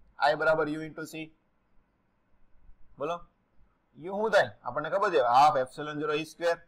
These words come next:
અને ચુંબકીય ક્ષેત્ર આપ્યું હોય તો શું થાય? હાફ બી સ્ક્વેર by ટુ મ્યુ ઝીરો. ચલો, વેગમાન.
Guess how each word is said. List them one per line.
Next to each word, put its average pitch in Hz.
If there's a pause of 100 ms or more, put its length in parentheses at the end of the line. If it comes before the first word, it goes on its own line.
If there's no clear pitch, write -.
(340)
અને 113
ચુંબકીય 147
ક્ષેત્ર 147
આપ્યું 151
હોય 160
તો 165
શું 180
થાય? 170 (680)
હાફ 143
બી 127
સ્ક્વેર 143
by 175 (360)
ટુ 139 (140)
મ્યુ 139
ઝીરો. 151 (1500)
ચલો, 240 (140)
વેગમાન. 196